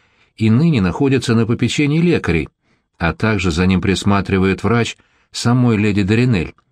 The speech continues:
еврей Иосиф. Но я имел в виду не его». «Ох, мессир, я не буду вам лгать и признаюсь, что тот, кого я намерен отправить с Ласло,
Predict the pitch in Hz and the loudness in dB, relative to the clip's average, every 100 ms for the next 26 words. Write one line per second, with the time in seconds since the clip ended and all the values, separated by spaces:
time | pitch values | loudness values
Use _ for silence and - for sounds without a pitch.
0 | _ 82 90 92 95 90 - 123 87 - | _ -2 2 2 2 0 0 0 0 -2
1 | 73 - _ _ _ _ _ 92 98 123 | -8 -10 _ _ _ _ _ 0 0 2
2 | 185 175 165 131 139 147 139 135 92 67 | 2 2 2 0 0 0 0 0 0 -2
3 | - _ _ _ _ _ _ _ _ _ | -8 _ _ _ _ _ _ _ _ _
4 | _ _ _ _ _ _ 95 - 98 95 | _ _ _ _ _ _ 0 2 2 0
5 | - 85 - _ _ 104 147 165 120 92 | 0 -4 -4 _ _ -4 0 0 0 2
6 | 85 85 90 90 85 90 139 135 - _ | 2 2 2 0 0 0 0 -4 -12 _
7 | _ _ _ _ 123 123 165 165 180 95 | _ _ _ _ -4 0 0 2 0 0
8 | - - _ _ - - - 110 151 139 | -4 -12 _ _ -10 -8 -2 -2 0 0
9 | - 113 127 127 131 120 110 - - 135 | 0 0 0 0 0 0 -2 -4 -2 0
10 | 113 92 - - 147 180 180 - 73 | 0 -2 -10 -8 -2 0 -2 -2 -4